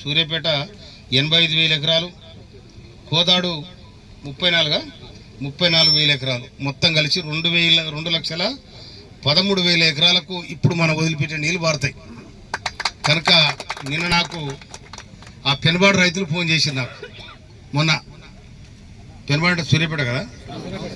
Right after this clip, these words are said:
వాళ్ళు ఫోన్ చేసి, "సార్, మా పంటలు ఎండిపోతున్నాయి, జర ఇడిచిపెట్టు సార్" అంటే నేను ఎమ్మడే ఈఎన్సీ గారితో మాట్లాడిన, అనిల్ గారితో మాట్లాడి, "సార్, ఇక్కడ పంటలు ఎండిపోతున్నాయి,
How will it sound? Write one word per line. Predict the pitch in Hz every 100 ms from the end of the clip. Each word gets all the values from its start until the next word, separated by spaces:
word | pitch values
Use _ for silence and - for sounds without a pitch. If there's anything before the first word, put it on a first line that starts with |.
| 135
వాళ్ళు | 156 156
ఫోన్ | 165 175
చేసి, | 170 147
"సార్, | 165 147
మా | 147
పంటలు | 143 147 160
ఎండిపోతున్నాయి, | 156 139 139 139 135
జర | 127
ఇడిచిపెట్టు | 127 - 139 139
సార్" | 127
అంటే | 123 139 127 160 - - - -
నేను | 135 143
ఎమ్మడే | 160 180 185 147 - -
ఈఎన్సీ | 170 196 190 180
గారితో | 165 147
మాట్లాడిన, | 143 135 120 131 123
అనిల్ | 143 143
గారితో | 135 123 104 - - - - - - 117
మాట్లాడి, | 131 160 156 170 175 151 147 - - - - -
"సార్, | 147 151
ఇక్కడ | 156
పంటలు | 139 135 135 175
ఎండిపోతున్నాయి, | 170 143 147 139 143